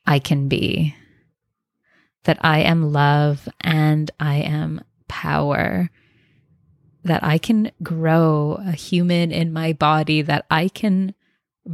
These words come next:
birth <laughs> this human, that I can raise these amazing girls that are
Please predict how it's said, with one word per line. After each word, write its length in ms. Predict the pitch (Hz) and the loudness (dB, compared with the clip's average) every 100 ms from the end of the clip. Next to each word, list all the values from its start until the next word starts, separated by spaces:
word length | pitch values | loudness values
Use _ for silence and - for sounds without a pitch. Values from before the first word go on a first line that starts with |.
| 151 | 0
birth 440 | 190 202 220 - - | 2 4 2 0 0
<laughs> 420 | 202 - 254 - | 0 4 4 4
this 640 | 254 139 175 185 202 - - | 0 0 2 2 2 -2 -8
human, 760 | 185 170 175 180 170 165 165 | -4 0 2 2 2 2 0
that 160 | 156 - | -2 0
I 280 | 165 165 208 - | 0 2 0 -6
can 720 | - 175 180 165 208 220 - - _ _ _ _ _ _ _ _ _ _ - | -6 -6 -6 -6 -8 -8 -10 -14 _ _ _ _ _ _ _ _ _ _ -8
raise 720 | 175 180 175 208 233 214 180 | -2 2 2 4 4 2 0
these 640 | - 180 165 160 156 147 - | -2 0 0 0 -2 -4 -6
amazing 1700 | 170 165 160 160 160 160 165 175 220 226 185 165 165 160 - - - _ _ _ _ _ - | -2 -2 -2 -2 -2 -2 0 2 2 2 2 0 0 -2 -6 -12 -20 _ _ _ _ _ -14
girls 800 | - 175 226 208 175 160 160 143 | -2 0 4 4 4 4 0 -2
that 320 | - 151 156 - | -2 -2 -2 -2
are 720 | 156 156 156 156 160 160 | -2 0 0 0 0 -2